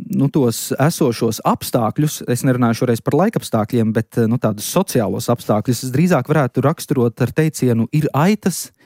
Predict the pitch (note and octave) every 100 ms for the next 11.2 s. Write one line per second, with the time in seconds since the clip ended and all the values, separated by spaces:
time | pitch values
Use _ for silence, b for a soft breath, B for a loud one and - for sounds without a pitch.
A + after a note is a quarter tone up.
0 | - E3 - F3+ D3+ A#2 A2 A2+ A2+ B
1 | B B C3 B2+ C3+ F3 A3 A3+ - A2
2 | - D3+ C#3 - - E3 B2+ A2 D#3+ A3
3 | A#3 F#3 - C3 B2 E3+ E3+ C3+ - B2
4 | A#2+ A#2 A#2+ C#3 A#2 C#3 C3 B2+ A2+ A2+
5 | G#2+ C3+ C3 G#2+ A#2+ C#3 A#2 G#2+ G2+ -
6 | G#2+ F#2+ G2 D#3+ D3 A2+ B2 B2+ A#2 B2
7 | A2 F#2+ - - B B B B C3 B2+
8 | B2+ B2 B2+ B2 B2 A#2+ A#2+ A2+ - -
9 | C3 B2 C3 B2 A#2 C3+ A#2 B2 A#2 -
10 | D#3+ E3 D3 A#2 A2+ E3+ F3+ - D#3 C3
11 | A#2+